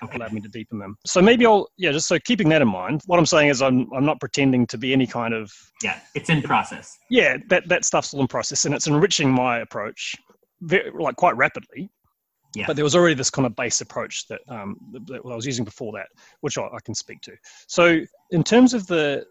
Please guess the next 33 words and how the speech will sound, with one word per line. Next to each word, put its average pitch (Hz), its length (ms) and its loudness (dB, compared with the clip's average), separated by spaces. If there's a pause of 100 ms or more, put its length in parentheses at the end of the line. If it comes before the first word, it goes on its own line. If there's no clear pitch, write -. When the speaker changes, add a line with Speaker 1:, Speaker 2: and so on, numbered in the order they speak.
(160)
Speaker 2:
the 147 80 -8
first, - 480 2
the 156 100 -12
thing 254 180 6
that 233 100 0
floats - 260 0
to - 60 -8
the 143 100 -6
top - 200 -4 (180)
for - 160 -4
me, 87 240 -2
'cause 127 100 -14
there's, 120 220 -6
there's 135 240 -6
differences 143 680 -2
ev-, 143 220 -8
all 143 120 -4
the 135 40 -4
way 117 180 -4
down, 101 440 -12 (920)
but 143 80 -10
at 151 100 -6
the 160 80 -6
very 185 200 2
top 135 240 -4 (140)
is 135 160 -8
the - 80 -12
transition 147 600 2
from, 127 320 -2
"I 160 200 2
am 165 100 4
an 135 140 2
expert 131 480 -8